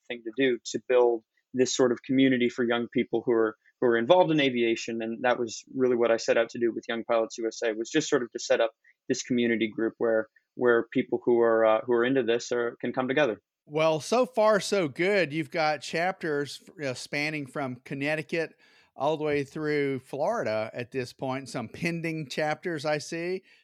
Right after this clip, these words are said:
Speaker 2: uh, headed west towards, uh, Chicago, south towards Georgia, and not far from you at Great Barrington, uh, Massachusetts and all. That's pretty cool. How many chapters do you have right now, and what are you looking at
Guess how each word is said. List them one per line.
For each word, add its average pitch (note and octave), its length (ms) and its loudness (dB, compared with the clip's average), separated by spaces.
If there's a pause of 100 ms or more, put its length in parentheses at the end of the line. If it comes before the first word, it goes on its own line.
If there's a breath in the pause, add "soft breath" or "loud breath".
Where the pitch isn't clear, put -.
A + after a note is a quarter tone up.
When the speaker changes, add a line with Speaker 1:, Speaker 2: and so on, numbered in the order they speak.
(120 soft breath)
Speaker 2:
uh, B2+ 180 0
headed D3+ 360 0
west D3+ 480 0
towards, D#3+ 480 -4
uh, D3 180 2
Chicago, D#3 760 -4
south D3 380 -2
towards D3 360 -8
Georgia, D3+ 580 -6 (580)
and C3+ 480 -4
not D3 260 -2
far D#3+ 200 2
from D3 180 -8
you D#3+ 160 -4
at F3 80 -6 (120)
Great C#3 260 -4
Barrington, C#3+ 640 -6
uh, B2+ 220 -6
Massachusetts C3+ 800 -10
and C3 80 -8
all. C3 180 -6 (300 soft breath)
That's B3 300 -4
pretty A#3+ 320 -4
cool. G3+ 260 -2
How E3+ 180 -4
many C#4+ 220 -4
chapters F#3 560 -4
do E3 100 -8
you D#3 120 -4
have D3 360 -6
right C#3+ 240 -2
now, C#3 240 -4
and B2 140 -6
what C#3+ 140 -4
are C#3 40 -6
you C3+ 140 -4
looking C3 300 -4
at A2+ 200 -4